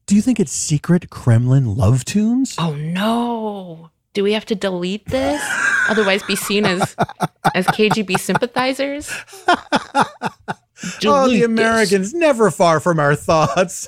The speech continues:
Speaker 2: Oh, the Americans. I wanna
Speaker 1: You
Speaker 2: rewatch
Speaker 1: must
Speaker 2: it right
Speaker 1: delete,
Speaker 2: now.
Speaker 1: you must delete review.
Speaker 2: Paul, hit us with, hit us with another one of these, these, uh, reviews.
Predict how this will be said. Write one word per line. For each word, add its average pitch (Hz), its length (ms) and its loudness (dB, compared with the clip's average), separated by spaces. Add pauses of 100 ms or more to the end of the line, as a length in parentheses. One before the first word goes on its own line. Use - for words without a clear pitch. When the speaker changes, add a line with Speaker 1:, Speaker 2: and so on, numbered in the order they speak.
Speaker 2:
Oh, 151 340 0
the 165 100 -2
Americans. 156 580 -2
I 196 140 2
wanna 170 260 0
Speaker 1:
You 151 160 0
Speaker 2:
rewatch 147 100 4
Speaker 1:
must 123 260 2
Speaker 2:
it 110 40 -2
right 123 80 4
Speaker 1:
delete, 123 360 2
Speaker 2:
now. 139 200 2
Speaker 1:
you 151 80 4
must 165 180 2
delete 123 200 0
review. 85 260 -8 (240)
Speaker 2:
Paul, 339 240 4
hit 392 140 -2
us 415 180 -4
with, 349 140 -6 (120)
hit 403 200 -4
us 403 120 -4
with 392 140 -6
another 359 280 -2
one 277 120 -2
of 226 60 -2
these, 190 440 -2 (440)
these, 180 340 -2
uh, 160 320 2
reviews. 151 400 -8